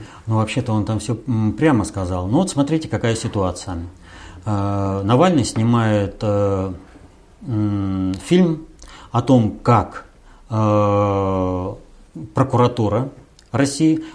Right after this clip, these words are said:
уничтожает, реально уничтожает экономику России. Просто уничтожает.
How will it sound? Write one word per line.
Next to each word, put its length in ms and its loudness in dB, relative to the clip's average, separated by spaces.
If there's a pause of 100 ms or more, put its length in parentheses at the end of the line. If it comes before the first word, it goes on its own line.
уничтожает, 840 6
реально 680 8
уничтожает 680 2
экономику 540 0
России. 440 -6 (560)
Просто 300 6
уничтожает. 800 4